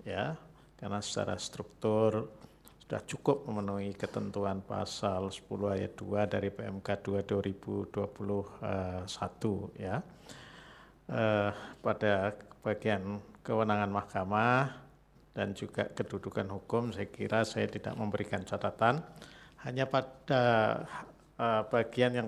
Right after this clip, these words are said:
terkait dengan pokok permohonan ya. Yang pertama, kalau saya lihat di bagian pokok permohonan, eh, Saudara kan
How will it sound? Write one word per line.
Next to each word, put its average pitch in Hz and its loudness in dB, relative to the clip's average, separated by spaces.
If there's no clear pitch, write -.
terkait 113 4
dengan 117 2
pokok - 0
permohonan 107 2
ya. 104 2
Yang 107 -4
pertama, 135 6
kalau 113 0
saya 107 0
lihat 120 2
di 107 -2
bagian 104 2
pokok - -4
permohonan, 110 0
eh, 107 2
Saudara 117 4
kan 110 0